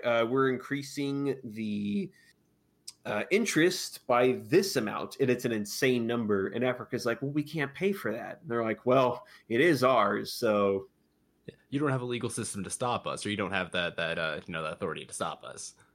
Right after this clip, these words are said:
Speaker 1: And then they eventually just take it, and it's theirs. And then you go to the next
Speaker 2: Okay.
Speaker 1: plot of land, and they're like,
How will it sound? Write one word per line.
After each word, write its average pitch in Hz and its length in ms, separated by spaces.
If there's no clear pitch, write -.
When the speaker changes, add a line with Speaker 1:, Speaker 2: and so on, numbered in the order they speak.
Speaker 1:
And 135 200
then 123 160
they 117 180
eventually 107 440
just 98 280
take 117 280
it, 87 240
and 113 120
it's 101 120
theirs. 107 640
And 123 200
then 131 200
you 127 140
go 123 140
to 120 80
the 113 120
next 123 240
Speaker 2:
Okay. 78 100
Speaker 1:
plot 107 220
of 98 140
land, 98 420
and 110 160
they're 110 160
like, 101 260